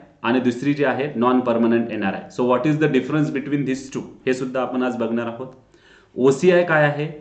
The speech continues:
Overseas Citizenship of India, or citizen of India हे सुद्धा concept आपण बघणार आहोत. आणि recently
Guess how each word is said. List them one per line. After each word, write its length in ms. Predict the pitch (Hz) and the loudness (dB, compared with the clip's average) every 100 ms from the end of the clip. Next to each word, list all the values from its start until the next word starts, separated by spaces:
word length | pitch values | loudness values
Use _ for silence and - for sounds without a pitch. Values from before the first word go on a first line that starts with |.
| - - | -14 2
Overseas 380 | 127 131 147 147 | 2 2 0 -2
Citizenship 640 | 131 135 131 131 135 - | 0 0 -2 -4 -8 -6
of 200 | 127 - 120 | -8 -2 0
India, 360 | 123 127 98 - - - _ _ - | 2 0 -2 -6 -18 -20 _ _ -6
or 60 | 113 | -4
citizen 420 | 120 123 135 139 | -2 -4 0 0
of 160 | 131 131 | 0 0
India 340 | 123 131 104 95 127 | 0 0 -2 -4 -2
हे 80 | |
सुद्धा 280 | 127 131 135 | -2 -2 -2
concept 400 | 131 117 117 113 | 0 -2 -2 -2
आपण 220 | 113 127 123 | -2 -2 -2
बघणार 320 | 101 101 90 | 0 0 -2
आहोत. 200 | - 87 - | -8 -14 -8
आणि 220 | 110 131 | 0 2
recently 520 | 127 120 147 147 147 | 2 2 0 0 -2